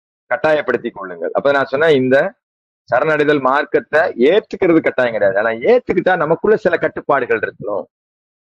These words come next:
இப்படிதான் இருக்கணும். ஒரு, ஒரு, அது சொல்றாரு, "அத்தி உள்ளாஹு அத்தி ஒரு ரசூல மின் குல்லி அம்ர்" அப்படின்னு சொல்றாரு. என்ன சொல்றாரு? "நீங்க அல்லாஹ்வுக்கு கட்டுப்படுங்கள், தூதருக்கு கட்டுப்படுங்கள், உங்களிடையே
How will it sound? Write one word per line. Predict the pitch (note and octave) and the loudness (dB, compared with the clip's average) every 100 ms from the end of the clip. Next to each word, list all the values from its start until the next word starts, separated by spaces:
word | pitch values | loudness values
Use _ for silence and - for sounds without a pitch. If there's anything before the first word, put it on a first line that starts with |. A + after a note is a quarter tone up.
| - | -8
இப்படிதான் | B2 B2+ C3+ | -4 0 0
இருக்கணும். | B2 A#2+ B2 B2+ | 0 0 0 2
ஒரு, | A#2 B2 A#2+ | 2 4 4
ஒரு, | - B2 A#2+ | 2 2 2
அது | - A#2 A2 | 2 -4 -2
சொல்றாரு, | A#2 | -2
"அத்தி | G#2+ G#2+ C#3+ | 0 0 0
உள்ளாஹு | C3 B2 A#2+ A#2+ | 2 2 2 0
அத்தி | A2+ B2 | -2 -2
ஒரு | C3 A#2+ - | -2 -2 0
ரசூல | A#2 A#2 | 0 0
மின் | A2+ A2+ | -2 -6
குல்லி | A#2+ B2 | -2 0
அம்ர்" | A2+ G3 C3+ G2+ | 2 0 0 0
அப்படின்னு | G#2+ A#2 - | 0 -4 -4
சொல்றாரு. | F#2+ E2+ - | -2 -2 -4
என்ன | A2+ | -8
சொல்றாரு? | C3 C3 A#2 F2+ D#2+ - _ _ | -2 0 0 -2 -8 -16 _ _
"நீங்க | - A2 | -6 -2
அல்லாஹ்வுக்கு | A#2+ C3+ B2+ | 2 0 0
கட்டுப்படுங்கள், | B2 A#2 A#2 A#2+ C#3+ - | -2 0 0 0 0 0
தூதருக்கு | C3+ B2+ A2 A#2 | 0 0 0 -4
கட்டுப்படுங்கள், | A2 A#2 A#2 C#3 | -2 0 0 0
உங்களிடையே | A#2 B2 B2 A#2+ C#3+ A3 | 0 0 2 4 4 2